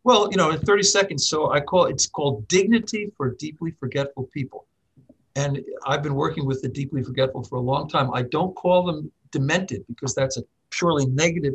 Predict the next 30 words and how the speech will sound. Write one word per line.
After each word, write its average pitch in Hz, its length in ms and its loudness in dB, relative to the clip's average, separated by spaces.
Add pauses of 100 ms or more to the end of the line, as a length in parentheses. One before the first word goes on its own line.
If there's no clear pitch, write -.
term, 117 220 -2
a 117 60 -4
decline 160 640 0
from 139 180 -8
a 120 60 -6
former 139 380 -6
mental 123 240 -6
state. - 280 -10 (800)
Deeply 208 320 0
forgetful 170 480 0
is 131 80 -2
more 139 160 2
mystical, - 680 2 (500)
you 135 100 2
know, 147 300 2 (220)
that 151 200 2
you 139 160 0
don't 233 260 4
know 233 160 8
what's 151 200 2
going 139 300 2
on 139 160 0
underneath 139 500 -2
that 120 220 2
silence 143 600 2
or 123 80 -4
underneath 139 360 -2
that 123 180 -2
communicative 135 640 -4
breakdown. 131 580 -2